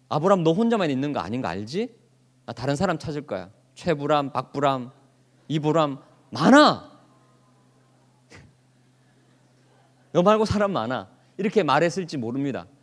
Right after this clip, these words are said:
근데 우리 하나님 어떻게 말씀하세요? 창세기 십이 장 일 절에서 두 번째 나타나십니다. 우리 창세기에서는 첫 번째로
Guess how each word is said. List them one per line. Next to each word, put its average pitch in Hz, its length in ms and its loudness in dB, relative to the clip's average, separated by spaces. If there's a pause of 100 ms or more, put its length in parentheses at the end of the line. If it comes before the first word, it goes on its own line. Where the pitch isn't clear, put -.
(160)
근데 196 160 2
우리 185 160 2
하나님 196 360 0
어떻게 180 260 -4
말씀하세요? 147 580 -8 (400)
창세기 180 400 -2
십이 175 240 -8
장 180 160 -4
일 175 120 -6
절에서 165 340 -4 (320)
두 202 180 2
번째 240 280 6
나타나십니다. 95 680 -8
우리 156 80 -4
창세기에서는 254 640 2
첫 254 200 -4
번째로 208 600 0